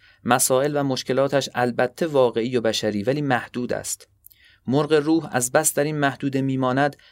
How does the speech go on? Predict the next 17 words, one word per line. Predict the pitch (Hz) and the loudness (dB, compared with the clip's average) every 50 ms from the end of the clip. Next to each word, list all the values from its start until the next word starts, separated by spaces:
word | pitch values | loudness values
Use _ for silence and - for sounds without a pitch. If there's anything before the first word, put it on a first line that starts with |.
| _ _ | _ _
هم | - - 147 151 | -6 -2 0 2
از | 151 139 135 | 2 0 0
موهبت | 139 139 135 131 117 127 120 135 135 - | -2 -2 -2 -2 -2 0 0 0 2 2
پرواز | 147 131 - - 123 120 117 110 120 127 139 139 131 131 | 0 -2 0 0 0 0 2 2 2 2 2 2 0 -4
بی | 135 131 | -4 -2
نصیب | 127 123 120 - - 117 117 | 0 0 0 0 -2 -2 -2
می‌ماند | 117 113 110 110 110 110 107 107 101 - - - _ _ - | -2 0 0 0 0 0 0 -2 -2 -6 -16 -20 _ _ -6
و | 107 | -2
هم | 107 131 135 131 123 | 0 0 0 0 -2
چشم | 120 - - 143 139 - - - 123 117 | -6 -4 -4 -4 -2 -2 -4 -4 -4 -6
دوربین | 113 - 110 113 113 110 110 104 101 123 127 120 117 107 | -6 -4 -4 -2 0 0 0 0 0 -2 -2 0 -2 -2
پرنده‌های | - - 107 107 104 104 101 104 104 117 113 110 | -2 -2 -2 -2 0 0 -2 0 0 0 -2 -2
شکاری | - - 107 104 - 104 98 98 113 110 | -4 -6 -6 -4 0 0 0 0 0 -2
را | 104 98 | -2 -2
از | 92 92 92 - | -4 -4 -6 -6
دست | - 98 95 - - - | -6 -4 -4 -6 -8 -10
می‌دهد. | - - - - - - | -12 -14 -14 -16 -16 -20